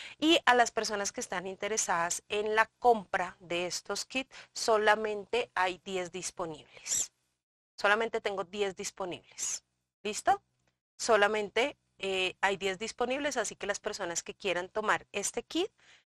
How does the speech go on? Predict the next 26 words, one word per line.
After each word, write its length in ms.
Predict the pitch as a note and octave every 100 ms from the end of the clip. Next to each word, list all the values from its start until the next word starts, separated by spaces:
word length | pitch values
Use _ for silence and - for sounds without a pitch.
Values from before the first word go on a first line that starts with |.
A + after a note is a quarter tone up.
| _ _
em, 960 | G#3+ G3+ G3+ G3+ F#3+ G3 F#3+ F#3 F#3 F#3+ F#3 F#3 - _ _ _ _ _ _ _ _ _ _ - -
hay 200 | A3+ G3+
solamente 400 | G#3+ A3+ A3 A3+
diez 240 | A#3 A3
disponibles 500 | A#3+ - D#4+ D#4+ D#4+
para 160 | C4+ C4
que 140 | -
se 80 | -
comuniquen 580 | G#3+ A3 A#3+ A3 A#3 C4 - _ -
con 180 | A#3
el 100 | B3+
churro 300 | - B3 A#3+
más 220 | A#3+ F3+ -
cincuenta 420 | F#3 F3+ F3+ G3+
y 20 |
siete, 360 | - A#3+ A#3+ A3+
tres 200 | F3 -
catorce, 460 | F3+ - G#3 G#3
tres 240 | - E3 E3
setenta 420 | F3+ G#3 G#3+ B3
y 60 |
seis, 260 | B3 A3+ A3
cincuenta 520 | A3 G#3+ G3 G3+ -
cuarenta 520 | - F#3 F#3 F#3+ -
y 40 | G3
siete. 360 | - D#3+ -